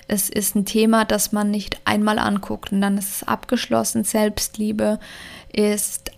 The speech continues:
ein, genauso wie in einer Liebesbeziehung auch, man kümmert sich immer wieder darum und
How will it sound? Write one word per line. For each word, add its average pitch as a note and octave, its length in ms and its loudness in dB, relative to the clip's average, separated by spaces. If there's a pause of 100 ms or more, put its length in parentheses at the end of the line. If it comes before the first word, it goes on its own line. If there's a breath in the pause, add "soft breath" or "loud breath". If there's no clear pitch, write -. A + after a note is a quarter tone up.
ein, G#3+ 720 0
genauso A3+ 480 2
wie A3 80 0
in G#3+ 100 2
einer G#3+ 100 0
Liebesbeziehung G#3+ 840 -2
auch, G#3+ 520 2
man G#3 480 0
kümmert C#4+ 400 4
sich - 540 0
immer B3+ 320 4
wieder A#3 320 4
darum G#3+ 580 2 (540 loud breath)
und G#3 800 0